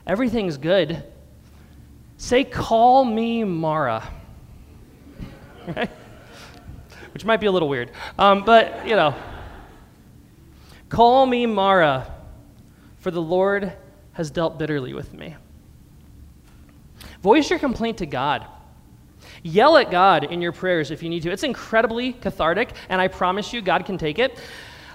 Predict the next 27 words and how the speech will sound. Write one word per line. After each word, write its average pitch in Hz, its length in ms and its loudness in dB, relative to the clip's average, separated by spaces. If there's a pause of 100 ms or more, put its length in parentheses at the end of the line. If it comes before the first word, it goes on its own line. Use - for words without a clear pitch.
Let 254 280 4
God 277 300 4
know 254 540 0 (800)
what 180 180 -4
you 220 160 -6
feel 196 320 -4
deep 160 240 -12
down. 135 260 -6
Let 170 160 -6
God 233 220 -8
know 185 160 -2
if 185 140 -8
you're 156 100 -10
hurting. 139 400 -8 (1300)
Invite 180 480 -6
God 185 240 -4
into 170 200 -4
that 151 220 -6
darkness, 147 540 -8 (720)
and 160 200 -6
let 202 240 -6
us 190 240 -10
join 180 320 -10
you 175 120 -6
there 151 200 -6
as 131 140 -12
well. - 400 -18